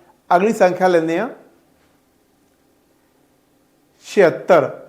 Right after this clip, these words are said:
ਸੱਤਰ, ਛੇ, ਛਿਹੱਤਰ, ਬਿਲਕੁਲ ਸਹੀ ਪਹਿਚਾਨਿਆ। ਤਾਂ ਅਗਲੀ ਸੰਖਿਆ, ਉਨੱਤੀ, ਵੀਹ,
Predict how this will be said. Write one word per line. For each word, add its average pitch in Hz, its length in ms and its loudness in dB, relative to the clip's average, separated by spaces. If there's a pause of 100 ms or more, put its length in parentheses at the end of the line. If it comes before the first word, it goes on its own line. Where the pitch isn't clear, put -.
(140)
ਸੱਤਰ, 196 680 0
ਛੇ, 190 640 -4
ਛਿਹੱਤਰ, 160 540 -2
ਬਿਲਕੁਲ 202 640 -2
ਸਹੀ 180 300 -2
ਪਹਿਚਾਨਿਆ। 139 720 -6 (380)
ਤਾਂ - 220 -4
ਅਗਲੀ 190 180 2
ਸੰਖਿਆ, 208 500 0 (2250)
ਉਨੱਤੀ, 214 720 -4 (160)
ਵੀਹ, 233 720 -4